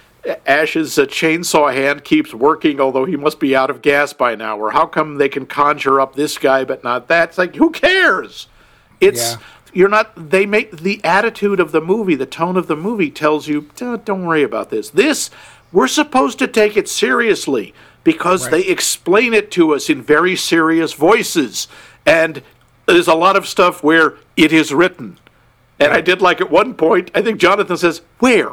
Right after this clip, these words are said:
Speaker 1: Where is it written? Who writes this?" It's like,
Speaker 2: <laughs>
Speaker 1: wow, the audience is speaking through you. Yes.
Speaker 2: <laughs> Yes, the answer is Stephen Sommers. That's
Speaker 1: Yeah,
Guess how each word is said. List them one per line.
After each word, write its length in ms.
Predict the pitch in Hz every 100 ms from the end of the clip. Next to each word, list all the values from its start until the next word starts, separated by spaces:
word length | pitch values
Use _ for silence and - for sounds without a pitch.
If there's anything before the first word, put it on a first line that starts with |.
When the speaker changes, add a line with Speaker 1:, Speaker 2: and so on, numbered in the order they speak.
| -
Speaker 1:
Where 240 | - 233 226
is 160 | 208
it 140 | 175 -
written? 260 | 143 - - 156
Who 180 | 302 277
writes 360 | 277 302 -
this?" 460 | 185 170 392 - - _ _ _ _
It's 80 | -
like, 140 | 320 269 -
Speaker 2:
<laughs> 280 | - - -
Speaker 1:
wow, 440 | 208 247 233 202 151
the 140 | 196
audience 560 | 185 240 254 233 214 208
is 140 | 202
speaking 500 | - 240 240 208 180
through 280 | 139 156 147
you. 260 | 143 131 113
Yes. 380 | 139 214 - 120 -
Speaker 2:
<laughs> 480 | 359 - _ _ _
Yes, 180 | - 151
the 160 | 160
answer 220 | 175 208 165
is 100 | 143
Stephen 380 | - 175 147 127
Sommers. 420 | - 165 120 104
That's 240 | 135 135
Speaker 1:
Yeah, 60 | 135